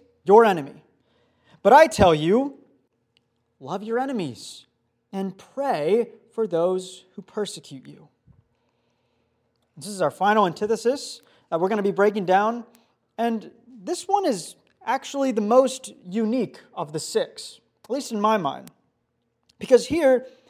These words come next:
as Jesus is saying, "You've heard that it was said, 'Love your neighbor and hate your enemy,'" for the first time, he's not actually quoting a specific commandment from the Old Testament. It's pretty interesting.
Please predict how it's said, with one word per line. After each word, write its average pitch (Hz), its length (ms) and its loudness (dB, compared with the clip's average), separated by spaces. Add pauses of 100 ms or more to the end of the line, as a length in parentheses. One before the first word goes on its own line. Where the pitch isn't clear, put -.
(160)
as 214 180 2
Jesus 311 460 -4
is 262 140 -10
saying, 214 420 0 (380)
"You've 226 220 -2
heard 269 200 4
that 277 100 0
it 285 60 -4
was 285 140 -4
said, 165 480 0 (220)
'Love 233 200 6
your 262 100 -2
neighbor 220 280 6
and 175 120 -2
hate 226 200 2
your 196 140 0
enemy,'" 190 420 -4 (880)
for 233 100 -2
the 220 80 0
first 349 400 -10
time, 233 560 -4 (600)
he's 254 220 -10
not 302 280 -8
actually 277 440 -10
quoting 247 480 -2
a 220 180 -6
specific 254 840 -8 (200)
commandment 208 640 -10 (240)
from 190 160 -6
the 202 140 -4
Old 214 180 -6
Testament. 143 480 -18 (640)
It's - 80 -20
pretty 277 200 -8
interesting. - 420 -18